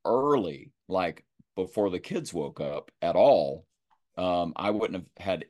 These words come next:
anything productive accomplished today by the time we rolled into this, uh, Zoom session to record the podcast. So I, it, it just yet again stressed to me that there's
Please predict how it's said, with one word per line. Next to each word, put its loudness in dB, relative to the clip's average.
anything 2
productive -2
accomplished -4
today -2
by -2
the -4
time -2
we -4
rolled -2
into -4
this, -6
uh, -12
Zoom 0
session -4
to -6
record -2
the -12
podcast. -2
So 2
I, -4
it, -2
it -2
just -4
yet 6
again 4
stressed 0
to -4
me -6
that 0
there's 0